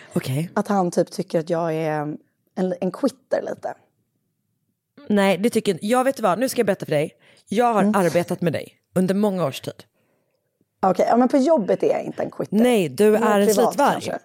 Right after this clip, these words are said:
Speaker 1: Ja, men vem
Speaker 2: Ja.
Speaker 1: fan, vad fan, vart ska man få quitt om inte i sitt privatliv?
Speaker 2: Faktiskt. Och jag vill bara få gnälla ibland när jag är förkyld och sånt.
Speaker 1: Ja, du är, vet du vad, jag skulle säga att du är en gnällig
Speaker 2: En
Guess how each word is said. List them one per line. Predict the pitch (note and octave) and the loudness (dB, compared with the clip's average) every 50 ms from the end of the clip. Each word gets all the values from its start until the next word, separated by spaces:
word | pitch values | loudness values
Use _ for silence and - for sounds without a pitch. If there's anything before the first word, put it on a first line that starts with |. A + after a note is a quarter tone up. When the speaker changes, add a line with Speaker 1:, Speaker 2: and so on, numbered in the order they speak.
| _ _ _ - | _ _ _ -6
Speaker 1:
Ja, | F#3+ F3 | -4 -2
men | D#3+ D3+ | -2 -2
vem | C#3+ D3 | -2 0
Speaker 2:
Ja. | E3 F3+ G3+ G#3 | 0 0 0 0
Speaker 1:
fan, | - - F3+ - | -2 -4 -6 -6
vad | - F3+ - F3+ - | -4 -4 -4 -4 -4
fan, | - - - F#3 F3 E3+ E3 D3 D3 | -4 -4 -2 0 0 0 -2 -2 -2
vart | D3+ A3+ G#3 - - | -4 -4 -4 -4 -8
ska | - - G#3+ G3+ | -6 -2 0 0
man | G3 F#3 F3+ | 2 0 0
få | - F3 | -2 -4
quitt | - - - E3 E3 A#2+ - _ - - | -6 -4 -2 -2 -2 -2 -4 _ -2 0
om | D3 D#3 | 0 2
inte | D#3 D3 C3 - - - | 0 -2 -2 -2 0 0
i | D3+ C#3+ C#3+ B2+ | 2 2 0 -2
sitt | - - C3+ - - | -6 -8 -10 -8 -2
privatliv? | C#3+ D3+ C3+ C#3+ C3 F3 - - C#3 - | -2 0 2 2 0 0 0 0 0 0
Speaker 2:
Faktiskt. | C#3+ - - - - - - - - - - - - _ - | 0 -4 -10 -16 -20 -20 -20 -20 -20 -20 -20 -20 -12 _ 0
Och | A3+ A#3+ | 2 2
jag | G#3+ B3+ A#3+ A#3 A#3 | 4 4 4 4 2
vill | A3+ A3 | 0 0
bara | A3 A#3 A3+ | -2 -2 -2
få | - C#4 A3+ | -4 -8 -6
gnälla | G#3+ A3 A3+ A3+ A3 A3 G#3+ G#3 G#3 | -4 -2 0 2 2 4 4 2 2
ibland | G3+ G#3+ G3+ F#3+ F#3+ G3 G3 | 0 0 0 0 0 -2 -2
när | G#3 | -2
jag | G3 G3+ G3+ G3 | -2 0 0 0
är | G3 | -2
förkyld | G3 - - - - - B3 F#3+ F#3 - - - - | -4 -8 -8 -6 -4 -2 -2 -4 -4 -4 -6 -6 -6
och | B3+ | -6
sånt. | - - F4+ E4+ - - - - _ _ - - - | -4 -4 -6 -6 -8 -18 -20 -20 _ _ -12 -4 0
Speaker 1:
Ja, | G3 G3+ F#3+ - - - _ _ - | 0 0 0 -2 -6 -14 _ _ -10
du | F#3+ F#3+ A3+ B3 B3+ | -2 0 2 4 4
är, | C4 B3+ B3+ B3 A#3+ - - _ - | 4 4 4 2 2 0 -4 _ -4
vet | F#3 A#3+ - | -4 -4 -4
du | B3+ B3+ | 0 0
vad, | A#3+ F#3 | 0 0
jag | F#3+ G3 | 0 0
skulle | - A#3+ | -2 0
säga | A3 A3 G3 | 0 0 0
att | F#3+ | 0
du | - F#3+ F3+ | -2 -2 -2
är | F3+ F#3 G3 F#3 | 0 0 0 0
en | F3+ F3+ F3+ - _ _ _ - - - - - _ _ _ _ _ _ - - | -2 -2 -4 -8 _ _ _ -20 -20 -20 -20 -20 _ _ _ _ _ _ -14 -10
gnällig | F3+ F#3 - G#3+ A3+ A3+ G#3+ F3+ F#3 | -8 -4 0 2 2 4 4 4 4
Speaker 2:
En | G3 | 2